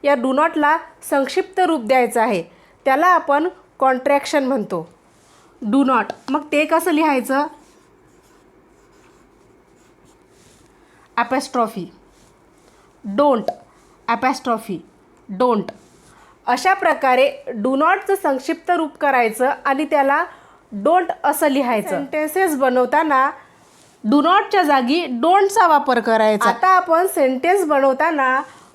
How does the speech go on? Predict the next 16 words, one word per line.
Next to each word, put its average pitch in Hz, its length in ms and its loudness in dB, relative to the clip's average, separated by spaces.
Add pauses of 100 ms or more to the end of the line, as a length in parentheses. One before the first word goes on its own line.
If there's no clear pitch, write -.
do 262 180 2
notच्या 359 540 2
जागी 240 680 0 (180)
don'tचा 311 520 2
वापर 349 340 4
करायचा. 240 540 2 (560)
त्यामुळे 311 640 2 (600)
वाक्यही 285 720 2
लहान 339 280 2
होईल 349 340 2 (540)
आणि 320 300 2
बोलताना 262 800 0 (440)
थोडं 359 300 2
वेगळं 294 360 0
इम्प्रेशन 302 540 -2
पडेल. 196 340 -4